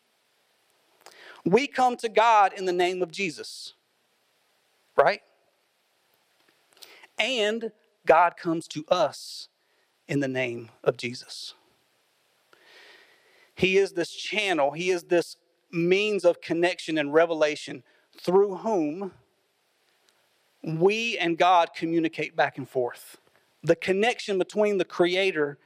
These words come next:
and the creation. There are a, uh, a few New Testament passages that really do a good job of revealing this reality.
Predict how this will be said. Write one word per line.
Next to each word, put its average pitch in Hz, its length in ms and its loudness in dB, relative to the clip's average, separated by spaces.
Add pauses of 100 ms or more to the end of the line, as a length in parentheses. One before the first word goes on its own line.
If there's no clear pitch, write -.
(320)
and 147 460 -2 (400)
the 147 80 6
creation. 139 580 -2 (1800)
There 185 200 6
are 180 240 4
a, 151 160 4
uh, 139 200 6 (600)
a 165 60 8
few 247 260 -2
New 214 180 2
Testament 190 600 -2 (180)
passages 147 840 0 (880)
that 147 180 4
really 156 480 2 (400)
do 160 120 4
a 156 40 0
good 165 200 -2
job 160 240 4
of 147 120 2
revealing 147 460 -2
this 143 180 -6
reality. 135 580 0